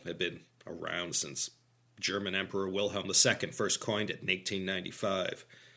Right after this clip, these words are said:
These Fu Manchu movies later became sort of a joke in our day. But in the early days of Hollywood, this character,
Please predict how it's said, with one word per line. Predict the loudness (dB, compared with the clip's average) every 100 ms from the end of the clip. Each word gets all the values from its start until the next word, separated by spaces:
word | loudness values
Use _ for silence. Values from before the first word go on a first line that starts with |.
| -20 -20 -20 0
These | 6 8 8 8 8
Fu | 8 8 10
Manchu | 10 8 8 8 8 8
movies | 10 8 10 8 8 6
later | 4 2 0 -4 -10 _ _ _ _
became | -6 -2 -4 -6 -14 0
sort | 2 2
of | -4
a |
joke | 2 2 4 0 -2
in | 2
our | 2 2
day. | 0 -2 -6 -10 2
But | 6
in | 8
the | 10
early | 12 12
days | 12 12 12 10
of | 2 -2 0
Hollywood, | 6 8 8 6 6
this | 6 6
character, | 4 4 6 8 6 4 0 -2